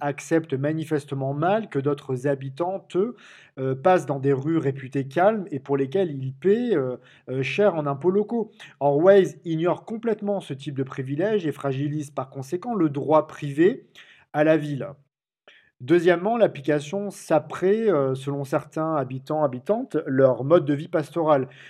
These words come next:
Ils et elles ont maintenant peur de traverser des rues où circulent de nombreuses voitures, comme dans le village de Revaa, à soixante kilomètres au sud de Tel Aviv, qui a un profil économique plus faible que les deux premiers cités.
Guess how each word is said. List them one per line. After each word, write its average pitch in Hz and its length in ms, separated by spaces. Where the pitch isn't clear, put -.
Ils 190 220
et 156 60
elles 190 200
ont 151 80
maintenant 147 460
peur 190 280
de 139 80
traverser 131 500
des 135 120
rues 220 240
où 170 100
circulent 147 760
de 127 100
nombreuses 127 400
voitures, 147 580
comme 143 140
dans 139 100
le 139 80
village 143 380
de 131 160
Revaa, 151 600
à 131 100
soixante 151 320
kilomètres 151 440
au 135 60
sud 147 220
de 127 140
Tel 135 200
Aviv, 143 440
qui - 120
a 147 80
un 143 80
profil 160 380
économique 156 580
plus 170 200
faible 165 420
que 143 100
les 131 120
deux 139 120
premiers 143 300
cités. 123 420